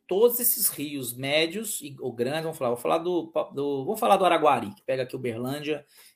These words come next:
e o município de Araguari principalmente. E, na verdade, outros municípios que estão mais acima lá, Nova Ponte, por aí vai.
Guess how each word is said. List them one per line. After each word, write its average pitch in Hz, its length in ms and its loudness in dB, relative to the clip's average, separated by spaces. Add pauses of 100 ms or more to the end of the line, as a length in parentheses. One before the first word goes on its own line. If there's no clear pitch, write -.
e 135 120 -4
o 139 40 -2
município 135 320 -2
de 135 80 -2
Araguari 131 440 2
principalmente. 127 840 -4 (340)
E, 131 60 -6
na 151 80 6
verdade, 180 300 10
outros 190 160 4
municípios 170 400 2
que - 60 -4
estão 170 140 4
mais 170 200 4
acima 160 420 4
lá, 123 180 2
Nova 131 240 2
Ponte, 135 1120 0
por 143 120 -4
aí 156 100 0
vai. 127 260 -2